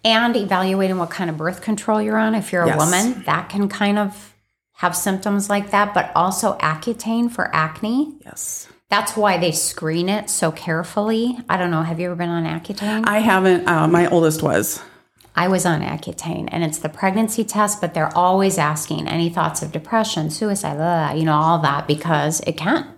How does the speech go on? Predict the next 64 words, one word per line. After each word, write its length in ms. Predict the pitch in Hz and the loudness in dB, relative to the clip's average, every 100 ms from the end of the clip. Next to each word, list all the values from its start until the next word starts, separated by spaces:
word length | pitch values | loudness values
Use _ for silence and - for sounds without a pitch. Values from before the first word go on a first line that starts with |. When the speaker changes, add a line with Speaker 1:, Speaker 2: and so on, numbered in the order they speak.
| _ | _
Speaker 2:
Yeah. 280 | - 156 135 - _ _ _ _ _ _ | -10 -10 -10 -14 _ _ _ _ _ _
Speaker 1:
And 120 | 208 | -2
it 60 | 180 | -2
can 160 | 185 151 | -2 -6
trigger 520 | - - 381 196 - | -4 -2 0 0 -2
it, 160 | - - | -8 -6
too. 400 | - 277 170 - - - - _ _ - | 0 2 0 -4 -16 -20 -20 _ _ -4
Don't 240 | 175 196 | 0 0
get 120 | 240 | 0
me 120 | 233 233 | 0 0
wrong. 340 | 240 233 190 | 0 0 0
I 100 | 170 | 0
was 140 | 165 151 | -2 -2
glad 280 | 147 170 | 0 0
I 60 | 190 | 0
took 240 | 190 180 - | -2 -8 -10
it. 140 | - - _ _ _ _ | -12 -16 _ _ _ _
Speaker 2:
Right. 400 | 175 135 - - - | 2 2 0 -6 -2
But 100 | 233 | 2
you 100 | 233 | 4
have 140 | 190 | 2
to 60 | - | 2
be 100 | 175 | 2
on 120 | 151 | 2
top 220 | 147 143 - | 2 -2 -4
of 100 | 151 | -2
it. 80 | |
And, 400 | 156 160 240 247 | 0 2 2 2
and 240 | 247 262 240 | 2 2 2
some 160 | 247 | 2
supplements 520 | 233 - - 170 - - | 2 0 0 0 0 -2
that 120 | - | -2
you 60 | 170 | -2
can 140 | 170 | 0
get 140 | 165 | 0
over 180 | 156 156 | 2 0
the 80 | 151 | -2
counter 480 | - 147 131 82 - - - - - | 0 -2 0 -2 -6 -18 -20 -20 -6
can 500 | - 190 180 175 165 | 0 4 4 2 2
mix 220 | 156 156 | 0 0
with 100 | 151 | -4
different 240 | - - | -2 -4
medications 560 | - - - - - - | -4 -4 -6 -4 -4 -2
and, 320 | 139 135 175 - _ _ | -4 -4 -6 -12 _ _
and 180 | 160 156 | -8 -8
all 180 | - 151 | -6 -4
of 60 | 143 | -4
that. 240 | 143 - | -6 -4
So 100 | 226 | 0
you, 200 | 233 247 | 2 2
you 140 | 233 247 | 2 2
really 220 | 302 254 | 4 2
do. 240 | 202 160 | 4 4
If 160 | 156 208 | 4 2
you 80 | 202 | 2
have 240 | 226 233 | 2 2
symptoms 340 | - 233 208 | 0 0 2
of 80 | 190 | 0
depression, 460 | 175 165 156 156 156 | 0 0 0 0 0
you 80 | 160 | 2
really 220 | 170 160 | 2 2
do 200 | 156 151 | 2 2
need 280 | 147 143 147 | 2 0 -2
to, 400 | 151 139 139 | -2 -2 -2